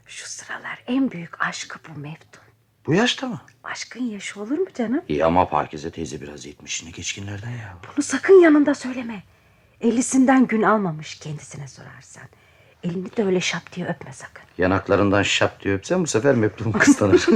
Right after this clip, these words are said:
Speaker 1: <laughs> Aman Erol, nefes atsın. <laughs> Meftun kedisi.
Speaker 2: Sahi mi? <laughs> Sabahtan beri öyle şeyler oldu ki ne bileyim ben.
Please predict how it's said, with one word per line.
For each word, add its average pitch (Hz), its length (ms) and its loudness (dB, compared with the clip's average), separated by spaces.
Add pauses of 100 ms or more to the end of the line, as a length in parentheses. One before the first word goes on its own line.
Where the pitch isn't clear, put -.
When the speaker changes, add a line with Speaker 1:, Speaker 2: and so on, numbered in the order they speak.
(100)
Speaker 1:
<laughs> 208 220 6
Aman 185 320 4
Erol, 190 300 4
nefes 262 480 6
atsın. 175 500 -4 (480)
<laughs> - 460 -16
Meftun 285 460 0
kedisi. - 600 -4 (140)
Speaker 2:
Sahi - 540 0
mi? 214 120 2 (460)
<laughs> - 920 -2
Sabahtan 107 580 2
beri 95 140 4
öyle 92 220 2
şeyler 95 300 -2
oldu 92 260 0
ki - 160 -12
ne 107 220 0
bileyim 101 260 -4
ben. - 120 -2